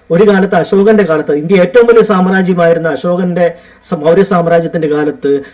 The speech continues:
ഇന്ത്യയുടെ ദേശീയ മതമായിട്ടുള്ള, ഉള്ള ഒന്നാണ്. അപ്പൊ അങ്ങനെ എല്ലാ രീതിയിലും ഇന്ത്യയുടെ മണ്ണുമായിട്ട് ഏറ്റവും കൂടുതൽ ബന്ധമുള്ളതാണത്. തന്നെയുമല്ല, ഭരണഘടനയ്ക്കകത്ത് അദ്ദേഹം വിഭാവനം ചെയ്ത ഈ പ്രധാനപ്പെട്ട തത്വങ്ങളുമായിട്ട് ഉൾച്ചേർന്ന് നിൽക്കുന്നതാണ്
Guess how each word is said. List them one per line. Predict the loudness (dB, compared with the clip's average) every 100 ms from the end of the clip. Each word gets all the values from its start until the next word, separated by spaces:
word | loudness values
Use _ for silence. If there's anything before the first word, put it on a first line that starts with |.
| _
ഇന്ത്യയുടെ | -6 -2 -2
ദേശീയ | -2 -2 0 0 -2
മതമായിട്ടുള്ള, | -2 -4 -2 -2 -2 -2 -4 -8
ഉള്ള | -6 -4 -2
ഒന്നാണ്. | -2 -4 -6 -8 -10 -14 _ _ _ _ _ _ _ _ _ _ _ _ _ _ _ _ _ _ _ _ _
അപ്പൊ | -4
അങ്ങനെ | 0 2 2
എല്ലാ | 4 4 4 4 4
രീതിയിലും | 2 2 2 2
ഇന്ത്യയുടെ | 2 4 4 4
മണ്ണുമായിട്ട് | 2 0 0 0 0 0 0
ഏറ്റവും | 0 0 -4 -4
കൂടുതൽ | -6 -4 -4 -4
ബന്ധമുള്ളതാണത്. | -6 -8 -6 -6 -6 -10 -12 -16 -20 -20 _ _ _ _ _ _ 0
തന്നെയുമല്ല, | 4 6 4 0 -2 -4 -8 -20 _ -8
ഭരണഘടനയ്ക്കകത്ത് | -2 2 2 2 2 0 0 0
അദ്ദേഹം | -2 0 2
വിഭാവനം | 0 0 -2 -2 -2
ചെയ്ത | -2 0
ഈ | 0 -2
പ്രധാനപ്പെട്ട | -6 -6 -6 -6 -6 -6 -4 -6 -8 -18 -10
തത്വങ്ങളുമായിട്ട് | -10 -6 -4 0 0 0 -4 -6
ഉൾച്ചേർന്ന് | -2 -2 0 -2 -2 -2
നിൽക്കുന്നതാണ് | -4 -6 -6 -6 -6 -10 -12